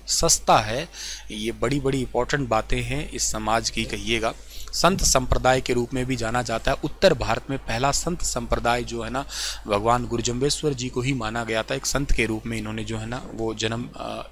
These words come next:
लिया था। हाल ही में इलेक्ट्रिक व्हीकल एक्सपो कहाँ शुरू हुआ है? इलेक्ट्रिक व्हीकल एक्सपो स्टार्ट हुआ है चंडीगढ़ के अंदर। ऑप्शन नंबर सी इस सवाल का बिल्कुल ठीक है। उप मुख्यमंत्री दुष्यंत चौटाला ने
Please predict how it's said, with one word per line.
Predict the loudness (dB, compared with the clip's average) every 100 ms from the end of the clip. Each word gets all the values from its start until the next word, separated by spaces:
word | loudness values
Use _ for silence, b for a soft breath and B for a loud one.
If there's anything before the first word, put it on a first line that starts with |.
| -14
लिया | -10 -4 -2 -2
था। | -4 -8 B B B B B B B B B B
हाल | 8 10
ही | 8
में | 6 2 6
इलेक्ट्रिक | 6 6 2 2 6
व्हीकल | 4 8 6 8
एक्सपो | 4 2 4 4
कहाँ | 6 4 4 2
शुरू | 2 2 0
हुआ | 2 2
है? | 2 -2 0
इलेक्ट्रिक | 2 2 0 -2 0
व्हीकल | -4 2 2 2
एक्सपो | -2 -4 -2 0
स्टार्ट | 0 2 2 2
हुआ | 0 2
है | 0
चंडीगढ़ | 0 0 2 2 2 2
के | -2
अंदर। | -4 -6 -8 -8 -2
ऑप्शन | -2 0 -4
नंबर | -2 0
सी | 0 0 0
इस | -2 0
सवाल | 2 0
का | 0 -2
बिल्कुल | -2 -4 -2
ठीक | 4 4 2
है। | -2
उप | -4 -4
मुख्यमंत्री | -4 -2 -2 -4 -6 -8
दुष्यंत | -4 -2 -2 -2
चौटाला | -2 -2 -2 -2
ने | -8